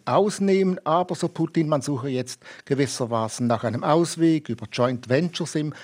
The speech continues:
Nahrungsmittelsektor. Und ich denke, das Importverbot für griechische Lebensmittel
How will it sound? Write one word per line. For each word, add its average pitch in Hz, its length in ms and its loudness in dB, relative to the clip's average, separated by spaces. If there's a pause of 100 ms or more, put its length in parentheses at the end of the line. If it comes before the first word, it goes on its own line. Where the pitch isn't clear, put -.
(120)
Nahrungsmittelsektor. 135 1400 0
Und 131 160 -2
ich 156 140 -4
denke, 147 360 2 (320)
das 135 180 2
Importverbot 165 1080 2
für 107 260 -4
griechische 131 480 -4
Lebensmittel 120 600 0